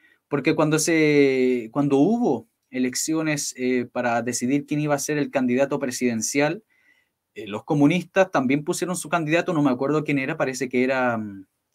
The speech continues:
parece que era Laferte, no me acuerdo, parece, no, no, no me acuerdo.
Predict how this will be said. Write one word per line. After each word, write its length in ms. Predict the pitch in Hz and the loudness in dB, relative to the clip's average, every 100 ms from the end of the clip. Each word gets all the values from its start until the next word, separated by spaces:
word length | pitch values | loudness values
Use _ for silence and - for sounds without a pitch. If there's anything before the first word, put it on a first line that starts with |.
| _ | _
parece 300 | - 113 - | -10 -4 -4
que 100 | 214 | -2
era 120 | 165 160 | 0 0
Laferte, 520 | 110 147 156 - 113 | 0 2 2 2 0
no 100 | 139 | 2
me 60 | |
acuerdo, 340 | 135 117 120 104 | 0 0 -4 -4
parece, 380 | 117 147 196 156 | -4 -2 -2 0
no, 180 | 143 147 | 0 0
no, 180 | 160 160 | -2 -2
no 120 | 180 | 0
me 80 | 196 | 2
acuerdo. 380 | 143 110 104 | 2 -2 -6